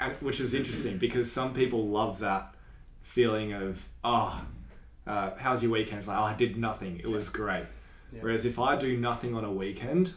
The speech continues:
Speaker 1: I feel like I haven't achieved anything and I don't like it.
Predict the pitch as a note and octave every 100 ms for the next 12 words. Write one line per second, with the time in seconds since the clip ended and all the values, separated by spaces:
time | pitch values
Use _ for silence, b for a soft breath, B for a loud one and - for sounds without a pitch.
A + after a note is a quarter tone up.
0 | - - A2 - B2 A2+ G#2+ G#2+ - F#2+
1 | F#2+ F2+ - - - - G#2 - A2+ A2+
2 | A2 A#2 A#2 C#3 F#3+ - G#2+ G2 - G#2+
3 | F#2+ G2 E2+ D2 - F2